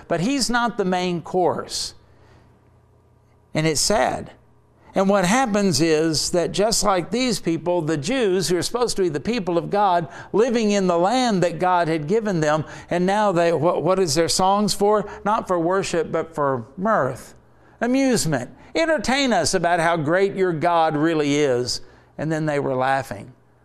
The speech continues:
Boy, that must have been humiliating to them. And look at the regret that they have. Number four, regret leaves you stranded.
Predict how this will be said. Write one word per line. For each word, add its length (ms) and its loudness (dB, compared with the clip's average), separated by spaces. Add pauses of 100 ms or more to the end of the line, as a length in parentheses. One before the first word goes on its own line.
Boy, 140 -4
that 180 -2
must 240 -2
have 80 -6
been 200 -6
humiliating 840 -8
to 80 -8
them. 340 -10 (640)
And 160 -2
look 200 0
at 120 -2
the 100 0
regret 520 2
that 140 -4
they 140 -2
have. 400 2
Number 240 0
four, 500 2 (600)
regret 840 0
leaves 600 0
you 480 0 (420)
stranded. 880 -2